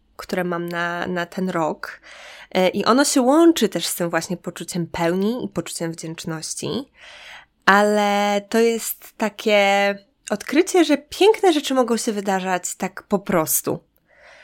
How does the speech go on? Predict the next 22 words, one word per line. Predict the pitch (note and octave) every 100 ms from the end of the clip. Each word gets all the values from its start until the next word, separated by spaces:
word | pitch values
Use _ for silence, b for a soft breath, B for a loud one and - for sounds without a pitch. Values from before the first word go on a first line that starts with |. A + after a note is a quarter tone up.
| b b b
Że | G3 F#3+ G#3 G#3+ G#3+ G#3+ G#3+ G#3+ G#3+ G#3+
jedyną | - G#3+ A3+ A4 G4
rzeczą, | E4 D#4+
którą | - B3+
ja | B3 A3+
w |
zasadzie | G#3 A3+ A3 G#3+
muszę | G3+ G3 G3+
zrobić, | E3+ D#3 D3 F3 G#3+ D#4 -
to | -
się | G#3+ C4
na | A#3 F#3+
nie | F3+ F3+ F3+
otworzyć. | - G3 - - D3+ D#3 C#3+ - - - _ _ _ B B B B _ _
To | A3+ G#3+ G#3+ G#3+ G#3 G#3
pozwolić | A3 G3+ G#3 A3 B3+ B3 -
sobie | - A3+ G3+ G#3
na | G3+ F#3
to, | F3+ A#3+ B3+
żeby | B3+ G#3+ G#3
one | G3+ G3+ G3+
się | - - - F3 F3 F3+ F3+